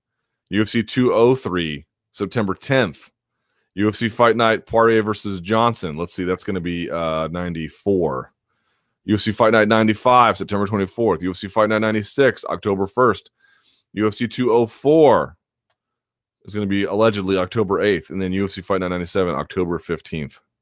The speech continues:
Yeah, I mean, this is just madness. I mean, what are we doing? You know, there's gonna be so many fights on those cards that are nubs, but, you know,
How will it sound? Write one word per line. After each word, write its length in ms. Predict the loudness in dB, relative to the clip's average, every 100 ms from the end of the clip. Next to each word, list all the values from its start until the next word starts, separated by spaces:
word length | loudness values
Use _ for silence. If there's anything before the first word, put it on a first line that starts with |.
| _ _ _ _ _ _ 0
Yeah, 120 | 2
I 80 | 2
mean, 140 | 0
this 160 | -2 -6
is 80 |
just 160 | -14 -12
madness. 540 | -12 -12 -16 -20 -20 _
I 60 | -10
mean, 180 | -6
what 100 | -6
are 40 | -6
we 100 | -10
doing? 340 | -14 -16 -18 _ _ _ _
You 80 | -16
know, 180 | -16 -18 _ _ _ _
there's 120 | -8
gonna 100 | -4
be 40 |
so 200 | 0 0
many 160 | 2 0
fights 240 | 0 -2
on 60 | -2
those 120 | -8
cards 240 | -4 -4 -4
that 100 | -8
are 80 |
nubs, 340 | -8 -8 -8 -8
but, 180 | -10 -10 _ _ _ _ _ _ _ _ _ _ _
you 100 | 4
know, 220 | 6 6